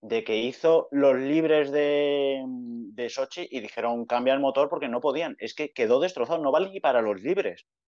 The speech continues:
ese motor. O sea, tienen un desga-, un problema de desgaste muy serio, van a tener que volver a la especificación de software que tenían antes, que apretaba menos el motor y que ya vimos que el Honda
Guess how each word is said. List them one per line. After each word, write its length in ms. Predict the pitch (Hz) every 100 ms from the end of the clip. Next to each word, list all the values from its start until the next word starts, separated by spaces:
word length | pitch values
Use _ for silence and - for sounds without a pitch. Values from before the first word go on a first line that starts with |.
| _ _ _ -
ese 180 | 127 123
motor. 300 | 101 92 -
O 680 | _ _ _ _ _ _
sea, 140 | - 120
tienen 180 | 113 135
un 240 | 175 180
desga-, 380 | 175 147 170 -
un 220 | 135 147 156
problema 340 | 165 180 180
de 60 | 165
desgaste 340 | 143 147 147
muy 160 | 170 165
serio, 260 | 160 156
van 120 | 120 139
a 60 |
tener 200 | 165 170
que 80 | 170
volver 380 | 160 156 165 - _ _ _ _ _ _ _
a 140 | - 123
la 140 | 123
especificación 720 | 117 127 120 117 117 110 135
de 100 | 160
software 400 | 165 180 175 135
que 140 | - 120
tenían 220 | 113 139
antes, 260 | 165 165 -
que 80 |
apretaba 400 | 117 110 131 160
menos 260 | 135 135 143
el 100 | 165
motor 340 | 170 170 180 -
y 100 | 127
que 100 | 123
ya 120 | 135
vimos 260 | 160 180
que 80 | 175
el 60 | 120
Honda 420 | 139 175 175 190